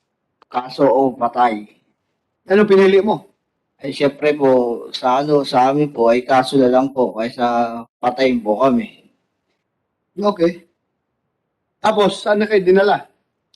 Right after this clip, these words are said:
Speaker 1: Nung ano po, dinala po kami sa safe house nila.
Speaker 2: Safe house?
Speaker 1: Apo.
Speaker 2: Alam mo
Speaker 1: Doon,
Speaker 2: kung
Speaker 1: sa
Speaker 2: anong
Speaker 1: tinatawag
Speaker 2: safe house?
Speaker 1: pong bahay po.
Speaker 2: Ha?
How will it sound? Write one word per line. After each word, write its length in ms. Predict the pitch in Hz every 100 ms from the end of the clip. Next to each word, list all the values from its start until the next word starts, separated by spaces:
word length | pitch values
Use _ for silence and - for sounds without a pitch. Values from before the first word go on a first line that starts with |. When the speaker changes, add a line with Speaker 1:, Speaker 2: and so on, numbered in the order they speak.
| _
Speaker 1:
Nung 720 | 143 151 175 180 180 180 175
ano 240 | 165 170 170
po, 180 | 143 127 117 -
dinala 400 | 127 147 151 156
po 340 | 156 151 143
kami 220 | 147 151
sa 400 | 135 143 135 131
safe 320 | 131 147 139 135
house 240 | 131 135
nila. 400 | 127 117 101 - _ _ _ _ _ _ _ _ _
Speaker 2:
Safe 320 | - - 202
house? 540 | - 208 226 175 - -
Speaker 1:
Apo. 400 | 117 - - _ -
Speaker 2:
Alam 120 | 185 208
mo 80 | 180
Speaker 1:
Doon, 80 |
Speaker 2:
kung 160 | 143 -
Speaker 1:
sa 60 | 196
Speaker 2:
anong 160 | 196
Speaker 1:
tinatawag 320 | 156 160 185 196
Speaker 2:
safe 240 | 156 160
house? 160 | 233 208
Speaker 1:
pong 160 | 156
bahay 300 | 147 139 143
po. 180 | 135 120 - _ _
Speaker 2:
Ha? 80 | -